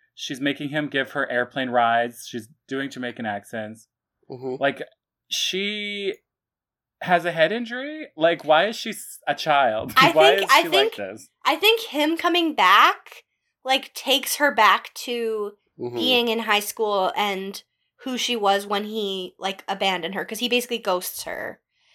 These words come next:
Speaker 3: And then
Speaker 2: Yeah.
Speaker 3: they're both, but they're both completely obsessed with each other the rest of the time. Until he comes
Speaker 2: Uh,
Speaker 3: back.
Speaker 2: on How I Met Your Mother, they call it revertigo, where
Speaker 3: <laughs>
Speaker 2: you revert back to acting. And I do it with my friends from high school.
Speaker 3: Yeah.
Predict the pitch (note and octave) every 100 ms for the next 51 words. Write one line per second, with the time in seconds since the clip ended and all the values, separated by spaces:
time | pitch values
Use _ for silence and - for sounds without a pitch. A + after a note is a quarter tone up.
0 | _ - A#3 A#3 A#3+ B3+ B3+ B3 B3 B3+
1 | B3+ C4+ C#4 D#4+ E4+ C#4 D4+ A#3 A#3+ -
2 | G#3+ G#3+ G#3+ G3+ G3+ F#3+ F#3+ F#3 G3+ F#3
3 | G3 - - F#3+ - - A3+ _ _ _
4 | _ _ _ _ _ G#3+ G3+ G3 F#3+ -
5 | C#3 B2 A2 G#3+ - _ _ _ _ _
6 | _ E3 D3 B2 D3+ D3+ D3+ C#3+ A#2+ A#2+
7 | B2 B2 A2+ A2 - C#3 B2+ A2 A#2 A2
8 | B2 C3+ B2+ G#2+ F#2+ - _ _ _ -
9 | - - _ - E4+ B2 B2+ B2+ C3+ B2
10 | D#3+ - - C#3 C3 - - G#2+ B2 C3+
11 | B2+ A2+ C3+ C#3+ D3 C3 C#3+ C3 B2 A#2+
12 | A#2 G#2+ A2+ G2+ G#2+ G#2 - A#3 A#3 F3+